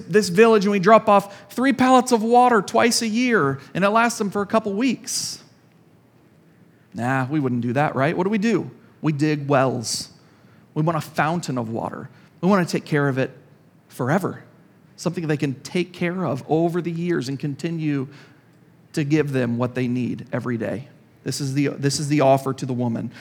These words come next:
So now let's see what the woman says. Do you think she says, "Oh, I understand. I want this living water, this fountain"? In verse fifteen, she says, uh, the woman says to him, "Sir, give me this water that I may not thirst nor come here to draw."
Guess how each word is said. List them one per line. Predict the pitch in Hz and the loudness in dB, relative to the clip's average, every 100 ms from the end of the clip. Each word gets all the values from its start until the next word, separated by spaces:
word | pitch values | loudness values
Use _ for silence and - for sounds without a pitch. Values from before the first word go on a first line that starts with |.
| - - | -20 -2
So | 190 | 2
now | 180 202 | 4 4
let's | 208 | 2
see | 226 | 2
what | 208 208 | 2 2
the | |
woman | 185 202 170 | 2 2 0
says. | 139 139 123 | 0 -2 -2
Do | 127 | -2
you | 139 | -2
think | 170 | -2
she | - 160 | -2 -4
says, | 165 156 - - - - | 0 -2 -2 -14 -12 0
"Oh, | 208 220 | 2 4
I | 196 180 | 4 4
understand. | 175 151 - - 214 233 214 180 | 2 -2 -4 0 2 4 4 4
I | |
want | 170 202 | 2 2
this | 196 - | -2 -2
living | 185 196 190 185 | 2 2 0 -2
water, | 190 214 214 180 | 0 2 2 2
this | 170 - | -2 0
fountain"? | 220 214 220 160 143 - - - | 0 2 0 -2 -4 -8 -8 -2
In | 160 | 2
verse | 185 185 | 2 2
fifteen, | 202 196 - 214 202 | 2 0 0 -2 -2
she | 190 175 | -4 -4
says, | - 170 160 151 - - _ - - - | 0 2 2 -2 -12 -20 _ -20 -20 -4
uh, | 160 165 | 0 2
the | 165 | 4
woman | 175 190 180 | 2 2 0
says | 214 180 | 0 2
to | 202 | 4
him, | 185 | 4
"Sir, | 180 - 247 254 247 - 170 | 2 4 4 4 0 -8 -4
give | 208 320 | 0 2
me | 277 | 2
this | 151 - | 2 0
water | 143 127 139 156 - | 0 0 0 -4 -4
that | 175 | 0
I | 185 196 | 2 2
may | 196 226 | 2 0
not | 240 220 - - | 2 0 -2 -2
thirst | 202 156 - - | -2 -2 -4 -4
nor | 170 190 | -2 0
come | 190 - 180 175 | -2 -2 -2 -2
here | 147 | -2
to | 139 | -2
draw." | 135 135 123 - | -2 -2 -2 -4